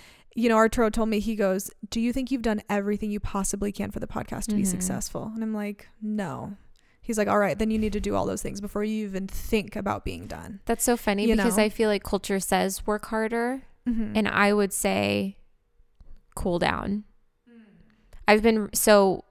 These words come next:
Speaker 2: uh, m-, the book, I'm only halfway through it, but The Ruthless Elimination of
Speaker 1: Yeah.
Speaker 2: Hurry, um, it's essentially talking about how we're constantly working.
Speaker 1: Right.
Speaker 2: And we're not taking the Sabbath, which we're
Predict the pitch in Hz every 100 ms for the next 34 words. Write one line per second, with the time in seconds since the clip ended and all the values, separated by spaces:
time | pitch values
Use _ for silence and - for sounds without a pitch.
0 | _ _ - 202 196 190 185 190 - 202
1 | 202 - 196 185 185 180 - 175 - 185
2 | 175 175 - - - 180 180 - - 180
3 | 175 - - - 208 208 202 208 202 -
4 | 196 190 185 190 190 220 196 180 180 185
5 | 190 190 - - - - - - - 196
6 | 190 185 185 - 214 196 208 - 226 226
7 | 214 214 208 208 175 - 190 180 175 170
8 | 175 - 180 175 180 - - 196 190 190
9 | - 185 - - - - - - - 73
10 | - - 220 208 196 208 190 185 190 185
11 | 196 196 185 185 185 - - - 196 175
12 | 180 - 165 175 - 190 - - 185 -
13 | 185 180 175 170 170